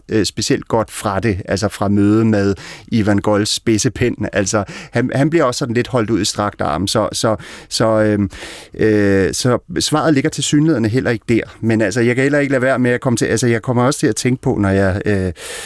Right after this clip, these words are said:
øh, altså, når vi taler om den her roman og den her måde at installere de her, øh, vidt forskellige europæiske traditioner på, altså, at det minder meget om, og, altså,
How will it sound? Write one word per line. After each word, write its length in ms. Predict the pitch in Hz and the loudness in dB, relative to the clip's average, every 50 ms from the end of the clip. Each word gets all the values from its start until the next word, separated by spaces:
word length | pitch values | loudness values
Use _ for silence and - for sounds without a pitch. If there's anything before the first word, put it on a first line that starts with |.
| - - _ - | -16 -14 _ -2
øh, 420 | - 92 92 92 90 90 90 90 | 0 2 2 2 2 2 0 0
altså, 180 | 87 92 95 98 | 0 -2 0 0
når 120 | 92 92 | 0 0
vi 100 | 92 95 | 0 -2
taler 280 | 92 - 104 101 104 113 | -2 0 0 0 2 0
om 60 | 101 | 0
den 140 | 92 104 98 | 2 2 2
her 80 | 101 98 | 2 2
roman 360 | 95 95 98 101 95 87 98 | 2 2 2 2 2 0 0
og 80 | 92 | 0
den 140 | 104 101 104 | 2 2 2
her 120 | 104 107 101 | 2 2 2
måde 460 | 95 98 98 98 101 110 120 123 113 | 2 2 4 4 4 4 4 4 2
at 160 | 98 98 98 | 2 2 0
installere 640 | - 110 101 95 - - 104 98 104 113 87 92 110 | 0 0 0 0 0 0 0 2 2 2 2 0 0
de 120 | 98 104 101 | 0 -2 0
her, 240 | 92 110 107 101 - - - - - - - - - - - - | 2 2 2 0 0 -6 -14 -16 -14 -14 -14 -14 -16 -16 -8 -2
øh, 280 | - 107 104 101 98 98 98 95 95 - - - - 50 58 71 76 78 82 98 | 2 2 4 4 4 2 2 0 -2 -4 -6 -6 -6 -6 -4 -4 -2 -2 -2 0
vidt 140 | 107 113 - | -2 -4 -2
forskellige 580 | - - - - 123 110 101 107 113 104 98 98 | -2 -2 -2 0 0 0 2 2 2 4 4 4
europæiske 540 | 87 98 95 - - 104 90 90 - - - | 2 2 2 2 2 2 2 0 -2 -4 -6
traditioner 640 | - - 104 95 90 - - 131 113 90 85 82 | -2 -2 -2 -2 -2 -2 0 0 0 2 0 -2
på, 280 | - - 113 104 87 82 | 0 0 0 0 2 0
altså, 260 | 87 101 95 120 104 | 0 0 0 0 0
at 160 | 71 95 107 | 0 0 0
det 80 | 127 120 | 2 2
minder 240 | 120 131 147 170 185 | 4 4 4 2 2
meget 240 | 165 139 131 143 151 | 0 0 0 0 0
om, 120 | 151 - | 0 0
og, 140 | - 120 113 - - - - | 0 0 -2 -2 -4 -6 -4
altså, 220 | 117 - - - | -4 -2 -2 -4